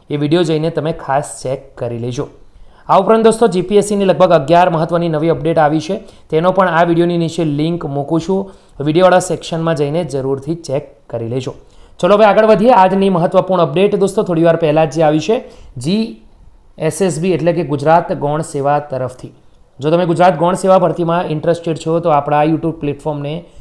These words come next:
જરૂરથી જોઈન કરી લેજો, જેથી આવનાર, આવનારી નવી નવી અપડેટ તમને તમારા મોબાઈલમાં મળતી રહે. આગળ વધીશું. મહત્વપૂર્ણ અપડેટ ગુજરાત ગૌણ સેવા પસંદગી મંડળ એટલે કે જી એસ એસ બીની જાહેરાત ક્રમાંક બસો બાર એટલે કે ગ્રુપ એ અને ગ્રુપ બીની ભરતીની.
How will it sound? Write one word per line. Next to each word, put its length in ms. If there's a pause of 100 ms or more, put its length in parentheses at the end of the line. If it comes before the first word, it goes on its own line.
(220)
જરૂરથી 460
જોઈન 300
કરી 240
લેજો, 300 (300)
જેથી 180
આવનાર, 360
આવનારી 540 (180)
નવી 220
નવી 240
અપડેટ 480
તમને 240
તમારા 260
મોબાઈલમાં 500
મળતી 260
રહે. 260 (560)
આગળ 200
વધીશું. 440
મહત્વપૂર્ણ 480
અપડેટ 280
ગુજરાત 380
ગૌણ 180
સેવા 200
પસંદગી 380
મંડળ 300
એટલે 180
કે 80
જી 200
એસ 160
એસ 120
બીની 220 (320)
જાહેરાત 480
ક્રમાંક 380
બસો 280
બાર 200
એટલે 160
કે 100
ગ્રુપ 280
એ 80
અને 160
ગ્રુપ 200
બીની 340 (300)
ભરતીની. 520